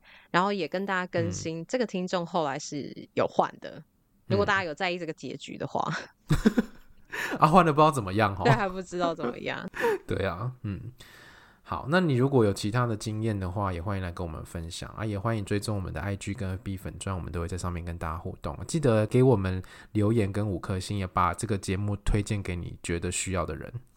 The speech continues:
Speaker 1: 或者是不需要的人也可以听啊，这是有听有保佑嘛，<laughs> 就是没有，
Speaker 2: <laughs>
Speaker 1: 没有需要听了也不是一个坏事啊，就是你可以学习一些新的东西，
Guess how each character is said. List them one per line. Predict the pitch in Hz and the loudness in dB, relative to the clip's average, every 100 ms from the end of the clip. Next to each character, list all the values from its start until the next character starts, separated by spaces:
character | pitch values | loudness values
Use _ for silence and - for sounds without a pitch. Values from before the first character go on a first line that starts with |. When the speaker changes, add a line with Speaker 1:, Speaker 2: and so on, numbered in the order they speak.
| _ _ | _ _
Speaker 1:
或 | 202 | -4
者 | 175 | -2
是 | 185 | -2
不 | 202 | -2
需 | - | 0
要 | 196 | 0
的 | 180 | 0
人 | 147 143 | -6 -6
也 | 147 | -10
可 | - | -4
以 | 160 | -6
听 | - - 151 | -4 -2 0
啊， | 147 143 151 | 0 0 0
这 | 170 | -2
是 | 160 - 160 143 127 - _ _ | -2 -4 -4 -4 -6 -12 _ _
有 | 185 160 | 0 0
听 | 220 214 | 0 0
有 | 165 | -2
保 | 151 143 120 | 0 -2 -2
佑 | 151 127 | -4 -6
嘛， | 131 190 | -6 -8
<laughs> | - | -6
就 | 233 | -2
是 | 220 190 185 - - _ | 0 0 -4 -10 -20 _
没 | 240 | 2
有， | 302 262 | 6 8
Speaker 2:
<laughs> | - | 10
Speaker 1:
没 | 302 | 10
有 | 330 | 8
需 | - 311 | 6 2
要 | 311 | 2
听 | 294 302 | 2 0
了 | 277 | 0
也 | 220 | 0
不 | 170 190 | -2 -4
是 | 240 | -4
一 | 208 | -2
个 | 180 | -2
坏 | - 196 185 | 0 0 -2
事 | - 175 | -6 -4
啊， | 156 | -2
就 | 170 | -4
是 | 185 | -6
你 | 170 143 | -6 -4
可 | 165 | -4
以 | |
学 | 147 - - | -2 -4 -6
习 | - | -6
一 | - | -8
些 | - - | -6 -4
新 | 160 151 160 | -2 -2 0
的 | 139 | 0
东 | - - | -2 -6
西， | - - - - | -8 -8 -8 -10